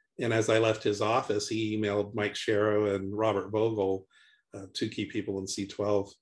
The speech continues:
to make the introduction. And a month later, we met up.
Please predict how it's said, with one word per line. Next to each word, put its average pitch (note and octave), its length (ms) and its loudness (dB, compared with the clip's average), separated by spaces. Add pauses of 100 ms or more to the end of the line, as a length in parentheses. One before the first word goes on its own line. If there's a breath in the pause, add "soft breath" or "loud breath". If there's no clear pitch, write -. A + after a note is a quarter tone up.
(400 soft breath)
to A2 140 0
make G#2 200 0
the G#2+ 140 2
introduction. G2 760 -2 (100)
And F#2+ 400 -6
a F#2+ 60 -6
month G2 260 -4
later, G2+ 260 0
we G2 120 0
met G2+ 220 0
up. G#2 240 -2